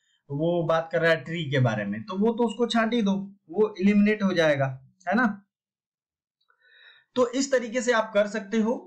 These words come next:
पहले, सबसे पहले आपको क्या करना है, जो आता है वो बनाना है, दूसरी बार में जो कम आता है उस पे सोचना है, तीसरी बार में solution करना है, Time बचा के रखना है। ये अगर practice करते हो आप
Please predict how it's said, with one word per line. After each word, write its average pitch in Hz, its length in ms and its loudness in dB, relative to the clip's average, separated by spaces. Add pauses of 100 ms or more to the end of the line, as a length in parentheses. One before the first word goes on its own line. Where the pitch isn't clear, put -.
पहले, 165 260 2
सबसे 190 300 -6
पहले 208 260 2
आपको 202 260 0
क्या 202 180 0
करना 208 280 -2
है, 226 160 0 (320)
जो 151 120 0
आता 151 240 0
है 175 100 -2
वो 160 180 -4
बनाना 185 280 -4
है, 208 180 0
दूसरी 156 280 -8
बार 160 160 2
में 160 140 -8
जो 202 160 -4 (440)
कम 165 220 0
आता 180 280 0
है 208 220 0
उस 139 160 -8
पे 160 160 -8
सोचना 151 360 -8
है, 208 160 -2
तीसरी 208 260 -6
बार 180 220 0
में 185 80 -12
solution 151 480 -6
करना 143 260 -2
है, 185 180 -8
Time 151 260 -4
बचा 143 240 0
के 175 180 -4
रखना 180 200 -6
है। 202 240 -4 (380)
ये 170 140 -2
अगर 196 240 2
practice 190 340 0
करते 196 280 -2
हो 185 160 2
आप 196 200 -2